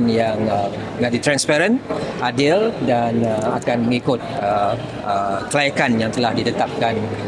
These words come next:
oleh M A S F, uh, dan, uh, semua yang mempunyai, uh, kelayakan ataupun, uh, uh, selection criteria itu akan,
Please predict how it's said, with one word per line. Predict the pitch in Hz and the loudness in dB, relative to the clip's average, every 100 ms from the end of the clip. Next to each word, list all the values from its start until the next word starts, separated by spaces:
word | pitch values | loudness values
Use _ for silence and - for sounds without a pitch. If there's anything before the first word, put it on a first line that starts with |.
| - | -6
oleh | 131 123 120 | -2 2 2
M | 117 | 2
A | 110 | 2
S | 107 156 | 0 0
F, | 180 - - - - - | 0 0 -4 -6 -6 -4
uh, | 117 110 107 | -2 0 0
dan, | 110 113 110 | 0 0 -2
uh, | 107 104 107 | -4 -6 -6
semua | 110 147 180 151 120 | -2 2 4 4 2
yang | 113 113 | 0 -2
mempunyai, | 113 113 120 117 123 120 110 104 - - 101 | -2 -2 -2 -2 -2 -2 0 -2 -4 -6 -6
uh, | 98 98 - 135 | -6 -8 -8 -2
kelayakan | 123 120 135 123 127 - - | -2 0 0 0 -2 -2 -4
ataupun, | 120 113 117 - 117 110 110 | -4 -2 -2 0 0 2 0
uh, | 104 101 101 101 - 110 | 0 -2 -2 -2 -2 -2
uh, | 104 | -2
selection | 110 139 127 139 123 | 0 0 2 2 2
criteria | 123 113 123 120 | 0 2 2 0
itu | 185 151 | 2 2
akan, | 117 123 113 | 2 2 2